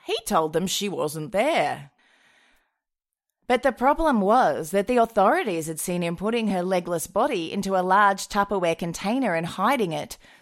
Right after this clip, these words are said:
through the window of the residence before they knocked.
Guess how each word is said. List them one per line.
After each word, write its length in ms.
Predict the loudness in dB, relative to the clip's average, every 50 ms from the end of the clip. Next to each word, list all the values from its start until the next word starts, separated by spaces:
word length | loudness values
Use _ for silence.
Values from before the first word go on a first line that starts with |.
| _ _ -4
through 480 | -4 -4 -2 -2 -2 0 2 2 0
the 140 | 0 0 -2
window 480 | -2 0 0 2 2 4 4 4 2 2
of 120 | 0 0
the 120 | -2 -2 0
residence 600 | 2 2 2 2 0 -2 -2 -4 -4 -6 -8 -6
before 520 | -4 -4 -4 -4 -4 -4 -2 0 0 0
they 160 | 0 0 -2
knocked. 720 | 0 -2 -2 2 2 2 0 0 -4 -8 _ -14 -14 -14